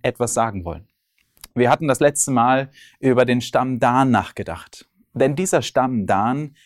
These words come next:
erscheint nicht in der Liste von Offenbarung sieben. Das ist deshalb bemerkenswert, weil wenn wir uns das Leben von diesem Stamm anschauen, merken, dass obwohl er eine besondere Berufung als Richter im Volk Israel hatte,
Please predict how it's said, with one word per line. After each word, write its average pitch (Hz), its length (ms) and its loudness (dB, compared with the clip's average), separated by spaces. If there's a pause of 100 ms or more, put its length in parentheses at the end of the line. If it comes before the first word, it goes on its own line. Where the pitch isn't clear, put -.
(180)
erscheint 175 640 -2
nicht - 420 0
in 110 140 -2
der 101 100 0
Liste 110 540 -2
von 110 160 -8
Offenbarung 101 540 -2
sieben. 85 380 -10 (840)
Das 139 160 0
ist 165 140 2
deshalb 175 320 0
bemerkenswert, 131 920 -2 (380)
weil 110 140 2
wenn 151 140 0
wir 147 80 -2
uns 143 100 -6
das 131 160 -2
Leben 135 320 -2
von 113 240 -4
diesem 120 200 -2
Stamm 110 300 0
anschauen, 123 480 -4
merken, 127 540 -2 (920)
dass 135 140 0
obwohl 156 360 2
er - 160 -2
eine 139 160 -2
besondere 147 380 0
Berufung 139 560 -2
als 113 240 0
Richter 117 420 -2
im 95 160 -8
Volk 110 300 -2
Israel 113 420 -4
hatte, 131 380 -8